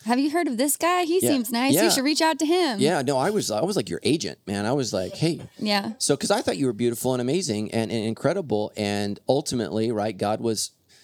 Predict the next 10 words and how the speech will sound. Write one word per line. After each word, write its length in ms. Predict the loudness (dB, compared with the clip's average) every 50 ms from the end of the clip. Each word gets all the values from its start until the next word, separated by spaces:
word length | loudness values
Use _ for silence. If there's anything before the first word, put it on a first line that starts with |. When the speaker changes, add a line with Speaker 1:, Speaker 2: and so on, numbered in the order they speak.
| -20 -20 -20 _ _ _ -2
Speaker 2:
uh, 240 | -2 -2 -2 -2 -4 -2
working 380 | -2 -2 -2 0 -2 -2 -2
in 80 | 0 0
your 140 | -2 -2 -2
life 340 | -2 -2 -2 -2 -2 -2
and, 120 | 0 0 2
Speaker 1:
Mm-hmm. 160 | 2 2 0 0
Speaker 2:
and 100 | 0 0
ultimately 400 | 0 -2 -2 -2 -4 -2 -2 -2
brought, 260 | 0 0 0 0